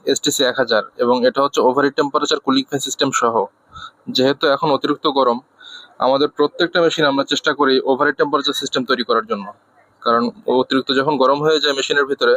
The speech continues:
ওভারহিট টেম্পারেচার সিস্টেমটা হলে একটু সারভাইভ করা যায় আর কি। তো অনেকে এই ওভারহিট টেম্পারেচার সিস্টেমটা জানে না, একটু বলে দেই। আমরা যখন মেশিন ব্যবহার করি, আমাদের মেশিনের মধ্যে সাঁইত্রিশ দশমিক সাত, আহ, সর্বোচ্চ রাখা চলে আর কি।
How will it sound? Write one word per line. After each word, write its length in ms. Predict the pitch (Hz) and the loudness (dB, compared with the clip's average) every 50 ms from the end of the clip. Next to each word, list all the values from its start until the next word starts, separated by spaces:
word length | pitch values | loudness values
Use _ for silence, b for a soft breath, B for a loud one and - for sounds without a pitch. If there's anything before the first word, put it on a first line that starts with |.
| - B B B B B B B B B - | 0 B B B B B B B B B -2
ওভারহিট 240 | - 127 143 143 139 - | 0 2 2 2 2 0
টেম্পারেচার 340 | 151 147 151 139 - 151 | 0 0 0 0 -2 -4
সিস্টেমটা 380 | 143 - 147 - - 147 143 151 | -2 -2 -2 -2 -2 0 0 2
হলে 200 | 147 160 170 165 | 2 2 2 2
একটু 460 | 143 - - - 147 143 143 143 139 | 2 0 0 2 4 4 6 4 4
সারভাইভ 360 | - - 131 123 120 127 123 - | 2 2 -2 0 2 0 0 0
করা 180 | - 127 117 113 | 0 0 0 2
যায় 160 | 107 113 107 | 2 0 0
আর 100 | 104 - - | 0 -2 -4
কি। 180 | 120 120 139 147 _ _ _ b b b b b b b b b _ _ _ _ - | -4 -4 -4 -4 _ _ _ b b b b b b b b b _ _ _ _ 0
তো 40 | 131 | 2
অনেকে 320 | 131 139 151 160 156 175 175 170 170 | 2 4 2 0 0 2 2 2 2
এই 240 | - 160 156 147 | 2 2 2 4
ওভারহিট 320 | 147 143 143 147 160 165 - | 4 4 4 4 2 2 0
টেম্পারেচার 400 | 180 165 160 170 160 - 151 147 | -2 -2 0 -2 -2 -2 -6 -8
সিস্টেমটা 320 | - - - 151 143 147 | -6 -4 -4 -2 -2 0
জানে 220 | 123 127 120 117 110 | 0 2 2 2 2
না, 100 | 92 - - - | 0 -4 -12 -14
একটু 200 | - - - 139 | -14 -6 -4 0
বলে 200 | 131 139 139 139 | 0 2 0 2
দেই। 200 | 123 127 123 135 165 - _ _ B B B B B B B | 0 0 -2 -2 -4 -10 _ _ B B B B B B B
আমরা 200 | - 127 139 143 | -2 0 2 4
যখন 220 | 147 156 151 165 156 | 2 4 2 4 2
মেশিন 240 | 147 143 - 165 | 2 2 2 2
ব্যবহার 300 | 156 151 151 151 165 160 | 4 4 4 4 4 2
করি, 280 | - - 170 165 170 160 | 2 0 0 2 4 4
আমাদের 400 | 147 143 143 143 147 143 151 143 | 4 4 4 4 2 2 0 0
মেশিনের 380 | 139 139 139 - 165 156 156 151 | 0 -2 -2 0 2 2 2 4
মধ্যে 320 | 151 151 143 156 160 156 | 2 2 2 2 0 0
সাঁইত্রিশ 420 | - - - 139 131 - 135 131 | 0 0 0 0 -2 0 -2 -2
দশমিক 320 | 131 139 - 156 156 156 147 | -2 -2 0 2 2 2 2
সাত, 360 | - - - 151 139 139 131 - _ _ - - | 0 -2 0 2 2 2 2 -2 _ _ -2 2
আহ, 460 | 131 127 120 120 117 107 101 92 - - - - _ _ _ _ _ _ - - - - | 2 4 4 4 4 4 4 4 2 2 -2 -8 _ _ _ _ _ _ -10 -8 -6 -4
সর্বোচ্চ 360 | - - 151 147 143 143 - 151 143 131 123 123 117 120 127 123 | 0 2 2 2 2 2 2 2 4 4 4 4 4 4 4 2
রাখা 140 | 127 135 143 | 2 0 0
চলে 240 | - 147 131 123 117 | 0 2 2 2 2
আর 100 | 113 113 - | 0 -2 -2
কি। 160 | - 139 | -2 -2